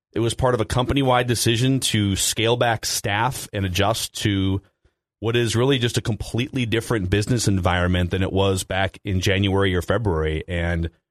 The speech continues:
um, just in, in, in trying to gather information and answers from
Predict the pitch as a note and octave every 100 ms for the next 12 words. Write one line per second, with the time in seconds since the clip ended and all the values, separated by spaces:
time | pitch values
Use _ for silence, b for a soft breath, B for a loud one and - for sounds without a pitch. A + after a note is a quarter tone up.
0 | _ _ _ _ _ - D#2+ D#2+ D#2 D2+
1 | - _ - A2+ - A#2 A2 - G#2 F#2+
2 | A#2+ G2+ A#2+ A#2 A2+ G2 A2 A2+ A2 G2+
3 | A2 G2+ G#2+ A2+ B2+ A2+ E2 F#2 F#2+ G#2+
4 | - A2+ A2+ A2 - F#2+ F2+ F2+